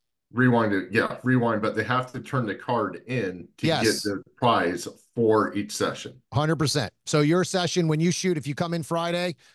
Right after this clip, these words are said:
Speaker 2: you're gonna get your stamps. If you don't, obviously staff's gonna be there for longer. So I'm, I'm assuming vendors are gonna be there Friday. I'm trying.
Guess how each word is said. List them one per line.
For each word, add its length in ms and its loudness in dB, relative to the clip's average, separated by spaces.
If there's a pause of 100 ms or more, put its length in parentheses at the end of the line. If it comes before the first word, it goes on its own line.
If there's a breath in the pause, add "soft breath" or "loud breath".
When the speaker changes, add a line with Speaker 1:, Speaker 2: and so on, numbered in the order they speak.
Speaker 2:
you're 100 -2
gonna 160 0
get 200 -2
your 80 0
stamps. 360 -2
If 80 -4
you 80 2
don't, 180 -2 (200)
obviously 340 -2
staff's 380 0
gonna 160 -2
be 100 2
there 140 0
for 120 -4
longer. 440 0 (240 soft breath)
So 340 -2 (100)
I'm, 220 -2 (160)
I'm 160 -2
assuming 500 -2
vendors 300 -2
are 60 -8
gonna 160 -2
be 100 0
there 140 -2
Friday. 340 -2
I'm 100 -2
trying. 460 -2